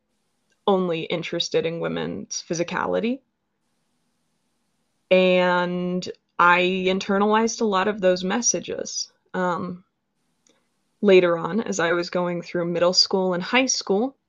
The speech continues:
these were beliefs that I already kind of had, that this was how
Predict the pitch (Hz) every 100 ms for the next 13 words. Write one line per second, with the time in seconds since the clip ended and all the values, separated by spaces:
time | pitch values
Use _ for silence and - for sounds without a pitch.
0 | - 180 180 180 175 170 170 180 - 180
1 | 165 170 170 175 - 175 170 - - 170
2 | 185 240 302 _ _ - - _ _ -
3 | 185 185 180 185 180 - 180 175 - 170
4 | 165 170 175